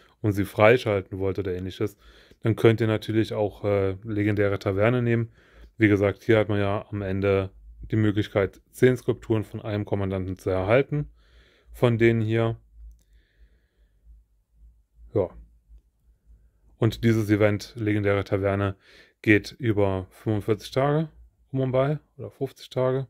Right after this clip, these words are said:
Ich weiß grad nicht. Sollten fünfundvierzig Tage sein um und bei. Ja. Ich hoffe, euch hat das Video gefallen. Bedanke mich fürs Zuschauen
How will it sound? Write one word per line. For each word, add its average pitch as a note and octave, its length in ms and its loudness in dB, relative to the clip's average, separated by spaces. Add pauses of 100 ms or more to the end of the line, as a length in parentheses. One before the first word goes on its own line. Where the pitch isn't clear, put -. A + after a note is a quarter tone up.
(120)
Ich - 140 -20
weiß F#2+ 200 -8
grad - 220 -20
nicht. F#2+ 180 -14 (1600)
Sollten G2+ 400 0
fünfundvierzig G2 540 -6
Tage F#2 260 -4
sein F#2 160 -4
um F2+ 120 -6
und F2+ 100 -8
bei. F2 180 -6 (1400)
Ja. F#2+ 280 0 (220)
Ich F#3+ 180 4
hoffe, F#3 180 4
euch F3 100 2
hat E3 120 -4
das E3 120 0
Video D3+ 160 2
gefallen. D3+ 480 -2 (140)
Bedanke B2 340 -2
mich B2+ 140 -2
fürs A#2+ 220 -4
Zuschauen B2 520 -2